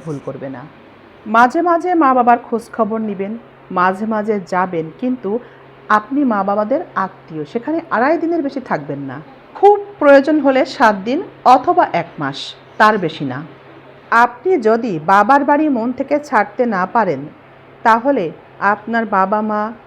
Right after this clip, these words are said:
ভাই ভাবি যেমন শান্তিতে থাকতে পারবে না, আপনিও একটা সুন্দর সংসার গড়তে পারবেন না।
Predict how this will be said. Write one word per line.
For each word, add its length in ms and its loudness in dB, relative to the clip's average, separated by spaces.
ভাই 280 0
ভাবি 280 -2
যেমন 240 -2
শান্তিতে 500 0
থাকতে 320 -6
পারবে 300 -4
না, 100 -8
আপনিও 400 -2
একটা 220 -6
সুন্দর 520 -4
সংসার 440 -4
গড়তে 260 -4
পারবেন 360 -6
না। 80 -12